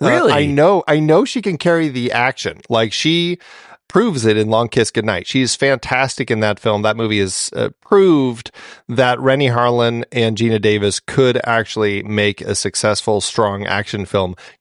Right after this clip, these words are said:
Speaker 1: given the right script. They had a strong script from Shane Black, and they delivered in spades. It's a wonderful film.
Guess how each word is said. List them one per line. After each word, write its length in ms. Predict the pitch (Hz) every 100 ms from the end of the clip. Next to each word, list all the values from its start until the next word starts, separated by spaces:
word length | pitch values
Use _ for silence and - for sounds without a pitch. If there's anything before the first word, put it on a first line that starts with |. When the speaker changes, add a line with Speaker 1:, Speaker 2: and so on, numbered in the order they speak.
| 113
Speaker 1:
given 340 | 104 127 117 110
the 100 | 98
right 260 | 98 95 -
script. 420 | - 80 - -
They 120 | 107
had 180 | 107 98
a 40 |
strong 380 | - 123 117 131
script 320 | - 120 110
from 140 | - 92
Shane 260 | - 107
Black, 360 | 95 95 92 -
and 160 | 113 98
they 80 | 92
delivered 440 | 95 98 95 90
in 100 | 87
spades. 440 | - 85 80 80
It's 120 | 90 95
a 60 |
wonderful 420 | 92 107 104 92
film. 260 | - 85